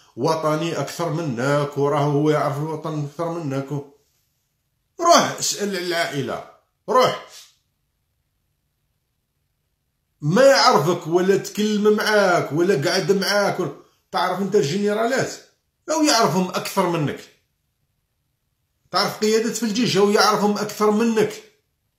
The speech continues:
بالقانون بصورة، بصورة يدخلك الحبس. تشويه. هذا نضال هذا.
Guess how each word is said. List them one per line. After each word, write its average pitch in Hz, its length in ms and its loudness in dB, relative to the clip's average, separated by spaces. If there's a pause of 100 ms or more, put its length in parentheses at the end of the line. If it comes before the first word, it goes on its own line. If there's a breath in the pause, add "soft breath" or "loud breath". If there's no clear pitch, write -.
(880)
بالقانون 254 840 2
بصورة، 247 440 4
بصورة 233 400 2
يدخلك 247 380 -6
الحبس. 190 520 -4 (1300)
تشويه. 214 680 2 (1600)
هذا 175 200 0
نضال 208 420 4
هذا. 254 540 -2